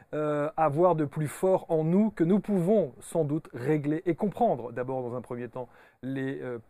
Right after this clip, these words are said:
petits soucis, tracas et autres perturbations que nous avons dans notre vie, euh, au quotidien, et puis voir éventuellement comment est-ce qu'on peut améliorer les choses en interrogeant notre mémoire cellulaire. Et pour ça, évidemment, il nous faut quelqu'un,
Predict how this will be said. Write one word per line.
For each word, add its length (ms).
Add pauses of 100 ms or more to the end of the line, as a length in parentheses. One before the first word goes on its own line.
(140)
petits 400
soucis, 640
tracas 600
et 100
autres 360
perturbations 680
que 100
nous 80
avons 140
dans 140
notre 240
vie, 260
euh, 160
au 120
quotidien, 500
et 80
puis 160
voir 260
éventuellement 560
comment 320
est-ce 100
qu'on 140
peut 160
améliorer 640
les 120
choses 340 (300)
en 200
interrogeant 680
notre 280
mémoire 480
cellulaire. 500
Et 60
pour 180
ça, 180
évidemment, 340
il 60
nous 100
faut 120
quelqu'un, 380